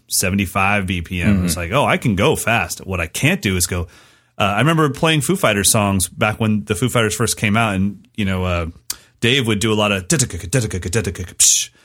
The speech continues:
Speaker 2: Mm-hmm.
Speaker 1: And I would go, "Da-da-brr, da-da-brr, da-da-brr, psh." And I was like, "Uh-oh, we got a problem. <laughs> We got a problem." And so it's actually finding those in-between tempos and figuring out what your technique's gonna be for that. What do you think, bud?
Speaker 2: Yeah,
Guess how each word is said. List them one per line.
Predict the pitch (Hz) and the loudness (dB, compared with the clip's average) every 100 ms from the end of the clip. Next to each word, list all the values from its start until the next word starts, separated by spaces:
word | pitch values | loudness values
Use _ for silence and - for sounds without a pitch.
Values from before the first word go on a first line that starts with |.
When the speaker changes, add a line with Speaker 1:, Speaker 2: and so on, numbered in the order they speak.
| - | -2
Speaker 2:
Mm-hmm. | 101 107 | 0 2
Speaker 1:
And | 107 | 2
I | |
would | 131 120 | 2 2
go, | 110 98 - - - - _ | 2 0 -4 -20 -20 -20 _
"Da-da-brr, | 196 165 131 123 - | 0 2 0 -2 0
da-da-brr, | 190 131 127 123 - | 0 2 0 -2 2
da-da-brr, | 120 123 135 | 4 6 6
psh." | 110 - - - - - - | 4 4 2 2 -2 -4 -2
And | 127 | 2
I | 131 | 2
was | 123 | 4
like, | 120 | 4
"Uh-oh, | 180 262 220 233 - - | 4 4 4 2 -4 -6
we | 180 | 0
got | 214 | 2
a | 208 | 4
problem. | 220 202 165 170 - 160 - | 4 4 4 2 2 0 -2
<laughs> | 226 202 | -16 0
We | 139 | 2
got | 151 208 | 4 4
a | 196 | 4
problem." | 190 180 139 131 127 - - - | 4 4 4 2 0 -4 -10 0
And | 123 127 | 2 4
so | - 127 120 117 123 | 4 4 4 2 2
it's | 123 113 | 0 2
actually | 135 156 139 | 2 2 0
finding | - 123 117 | 2 2 4
those | 107 107 | 2 2
in-between | 104 101 - 120 147 | 2 2 0 2 2
tempos | 120 98 98 95 95 | 2 2 2 0 0
and | 95 | -2
figuring | 113 98 | 0 0
out | 98 | 0
what | 92 - | -2 -4
your | |
technique's | 95 104 98 90 | -4 -4 -2 -4
gonna | - 90 | -2 -2
be | |
for | 82 | 0
that. | 101 92 | -2 0
What | 113 | 0
do | 143 | 2
you | |
think, | 123 82 | 0 -2
bud? | 87 95 _ _ _ _ _ _ _ _ _ | -4 -6 _ _ _ _ _ _ _ _ _
Speaker 2:
Yeah, | 107 113 98 85 | 0 4 4 2